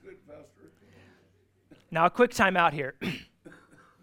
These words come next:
When I start talking about deeds and start talking about works, this makes a Christian nervous.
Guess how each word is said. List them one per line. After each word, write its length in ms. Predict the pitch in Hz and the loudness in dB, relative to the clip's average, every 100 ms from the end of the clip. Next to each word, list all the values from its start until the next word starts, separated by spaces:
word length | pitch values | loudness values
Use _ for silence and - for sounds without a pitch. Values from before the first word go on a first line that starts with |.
| - _ _ _ - _ _ _ | -20 _ _ _ -20 _ _ _
When 100 | - | 0
I 120 | 180 226 | 2 4
start 260 | 262 233 | 4 4
talking 260 | 233 226 214 | 6 4 4
about 300 | 196 196 147 | 6 6 4
deeds 320 | 196 214 180 | 0 2 -2
and 100 | 160 | -4
start 220 | 202 190 | -4 0
talking 280 | 185 185 175 | 0 0 0
about 300 | 160 170 160 | 0 0 0
works, 340 | 160 160 151 | -2 -2 -4
this 200 | - 160 | -10 -10
makes 280 | 170 175 - | -6 -6 -6
a 60 | 165 | -12
Christian 460 | - 175 - 165 | -8 -10 -10 -10
nervous. 560 | 156 151 131 120 - | -8 -8 -10 -16 -20